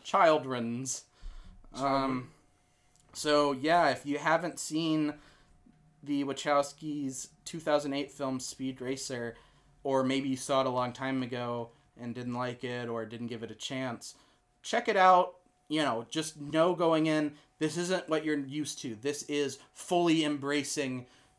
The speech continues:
Speaker 1: style. This is fully embracing
Speaker 2: Just go
Speaker 1: non-realism.
Speaker 2: with, go along with the ride.
Speaker 1: It's like anime, but live action, as we said. Um, s-, so, y-, not the horny kind, though. Like, uh,
Speaker 2: It's a little horny.
Speaker 1: it's a little horny.
Speaker 2: But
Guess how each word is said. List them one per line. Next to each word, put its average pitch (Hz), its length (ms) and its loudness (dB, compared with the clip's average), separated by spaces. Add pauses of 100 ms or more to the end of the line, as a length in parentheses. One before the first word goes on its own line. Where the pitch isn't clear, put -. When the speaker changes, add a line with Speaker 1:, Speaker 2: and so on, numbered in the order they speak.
Speaker 1:
style. 156 560 6
This 135 220 -4
is - 80 -8
fully 165 260 -2
embracing 151 520 0
Speaker 2:
Just 123 100 -12 (200)
go 139 80 -10
Speaker 1:
non-realism. 143 920 0
Speaker 2:
with, 95 100 -8
go - 120 -6
along 160 240 -12
with 135 80 -20
the 127 80 -20
ride. 110 100 -18 (840)
Speaker 1:
It's 147 240 -6
like 165 300 2
anime, 151 720 2 (240)
but 131 160 -4
live 123 240 -2
action, 117 380 -6
as 110 160 -12
we 110 100 -10
said. 101 400 -10 (340)
Um, 117 380 -6
s-, - 180 -10 (220)
so, 120 540 -6 (320)
y-, 110 240 -16
not 147 340 2
the 143 80 2
horny 127 300 -4
kind, 107 360 -12
though. 101 300 -10 (160)
Like, 120 260 -6 (840)
uh, 120 240 -4
Speaker 2:
It's 107 80 -6
a - 60 -2
little 127 360 -8
horny. 120 240 -10
Speaker 1:
it's - 140 -12
a 202 60 6
little 175 220 4
horny. 107 460 -6
Speaker 2:
But 196 320 -2